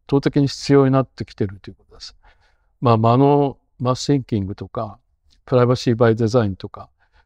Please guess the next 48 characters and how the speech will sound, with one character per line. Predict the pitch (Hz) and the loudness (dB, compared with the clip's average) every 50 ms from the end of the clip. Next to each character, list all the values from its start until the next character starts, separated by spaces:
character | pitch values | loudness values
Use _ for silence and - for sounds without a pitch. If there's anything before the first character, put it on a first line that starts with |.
| _ _ - | _ _ -2
ユ | - 117 | 0 0
ー | 120 | 2
ザ | 117 127 123 | 2 2 2
ー | 123 123 | 2 2
イ | 120 | 0
ン | 127 | -2
タ | 123 - 123 | -2 -4 -4
ー | 110 | -2
フ | 139 | 0
ェ | 120 | -2
ー | |
ス | 110 113 113 | -2 -2 -2
デ | 107 113 110 | 0 0 0
ザ | 104 117 113 107 | 0 0 -2 -2
イ | 101 92 | -2 -6
ン、 | 95 95 | -6 -4
ロ | 101 113 | -4 -2
ボ | 120 131 120 | 0 -2 0
テ | - 120 | 0 -2
ィ | 101 - | -4 -4
ク | - - | -6 -18
ス、 | - - - 110 - | -18 -16 -16 -16 -14
バ | - 107 107 120 | -10 -6 -2 0
イ | 123 123 | 2 2
オ | 123 117 | 0 2
ケ | - 135 | 0 0
ミ | 120 120 113 | 0 0 0
カ | - 123 | 0 0
ル | 117 117 | 0 0
エ | 113 117 | 0 -2
ン | 113 | -2
ジ | 107 117 | -2 -2
ニ | 110 110 104 | -2 -2 -2
ア | 98 | -4
リ | 95 95 | -6 -10
ン | |
グ、 | 92 92 _ _ _ _ _ - | -16 -20 _ _ _ _ _ -8
デ | 110 107 | -6 -6
ジ | 101 - - | -6 -6 -2
タ | - 131 | 0 2
ル | 120 123 | 2 0
ツ | 110 - - - 127 | -2 -4 -4 -2 0
イ | 117 107 | 0 0
ン、 | 98 95 _ _ _ _ _ _ _ _ | -2 -4 _ _ _ _ _ _ _ _
エ | - 107 110 113 113 | -8 -4 -2 0 2
ー | 117 123 117 | 2 0 0
ア | 95 | -2
イ、 | 92 | -8